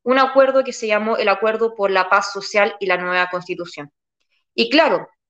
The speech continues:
uno ahora lo ve con el tiempo, aunque en ese momento también uno lo podía ver, ¿cierto? Pero uno lo ve con el tiempo que en el fondo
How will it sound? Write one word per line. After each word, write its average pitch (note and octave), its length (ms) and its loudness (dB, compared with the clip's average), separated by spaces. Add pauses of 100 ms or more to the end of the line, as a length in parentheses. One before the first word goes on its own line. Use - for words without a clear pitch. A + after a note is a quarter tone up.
(360)
uno A#3 460 4
ahora G#3 180 6
lo G3+ 120 4
ve G3+ 120 4
con A3 140 2
el F#3 180 -2
tiempo, A3 420 2 (140)
aunque F#3+ 200 0
en F#3+ 60 0
ese A3 140 -2
momento A#3+ 320 4
también A3 260 4
uno A#3+ 160 6
lo G3+ 140 2
podía G#3 260 6
ver, A3+ 200 4
¿cierto? A#3 400 -8 (240)
Pero G3 140 -4
uno A3 100 0
lo G#3+ 100 0
ve A3 140 2
con A#3 100 2
el G#3 140 0
tiempo A3+ 280 0
que G#3+ 60 2
en G3 80 2
el G3 80 -4
fondo A3+ 440 2